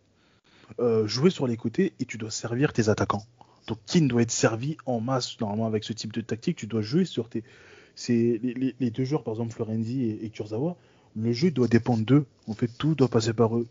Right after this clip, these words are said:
Et le problème, c'est que ça passe pas souvent par eux. Et forcément, tu dois avoir un énorme coffre.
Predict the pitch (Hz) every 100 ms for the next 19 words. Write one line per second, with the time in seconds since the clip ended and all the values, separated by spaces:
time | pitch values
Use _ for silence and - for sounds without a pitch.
0 | 113 107 - 113 151 - 107 104 - 104
1 | - _ 139 127 - 120 113 113 113 165
2 | - - - - - _ 123 113 120 123
3 | 120 113 147 - 107 104 101 104 107 107
4 | 107 156 170 -